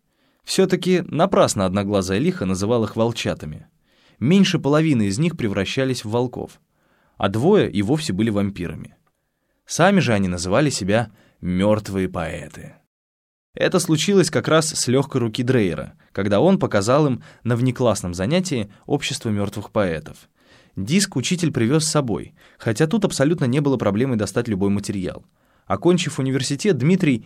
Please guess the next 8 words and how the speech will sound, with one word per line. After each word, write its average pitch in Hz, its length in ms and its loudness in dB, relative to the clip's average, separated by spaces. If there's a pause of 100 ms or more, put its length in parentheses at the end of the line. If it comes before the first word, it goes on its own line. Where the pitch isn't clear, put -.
никогда 127 480 0
не 165 140 2
работал 127 380 -4
в - 40 -14
школе, 85 460 -6
в - 80 -10
смысле 151 580 0
человеческой, 160 880 -2